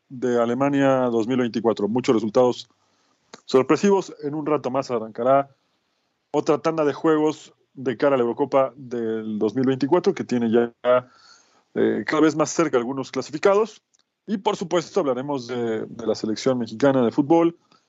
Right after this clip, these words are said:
todos los temas que están alrededor de estos dos partidos amistosos, el primero mañana contra Ghana y después el martes contra Alemania, dos duelos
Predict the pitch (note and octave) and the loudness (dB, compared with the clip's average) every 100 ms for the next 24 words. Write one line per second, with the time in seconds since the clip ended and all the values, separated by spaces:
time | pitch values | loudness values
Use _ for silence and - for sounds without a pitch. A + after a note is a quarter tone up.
0 | _ C3+ A#2+ - C3+ B2+ - C3 B2+ A2+ | _ 0 2 -2 -6 -10 -6 -2 -2 0
1 | A2 A#2 B2 B2 - _ - A2+ A2+ G#2+ | 2 4 2 2 -6 _ -18 -6 -2 -2
2 | G#2+ G#2+ C3+ C3 - _ _ _ - B2 | -2 -2 0 0 0 _ _ _ 0 4
3 | A2+ A2 - - - _ _ _ _ _ | 4 2 -4 -14 -16 _ _ _ _ _
4 | _ _ - E3 E3 B2+ C3 B2+ C#3+ E3 | _ _ 2 2 4 0 2 0 0 -4
5 | - G#3 G3 B2+ B2 C3 B2 B2 C3 C3 | 0 0 0 -6 -4 -4 -4 -2 -4 -4
6 | C3 D3+ F3+ D#3 A#2+ C#3 B2 C3 - B2 | 0 2 4 2 0 -2 -2 -4 -4 -10
7 | A#2+ A#2+ E3+ D#3+ B2 A#2+ B2+ A#2+ - | -4 -2 0 0 2 4 2 2 -4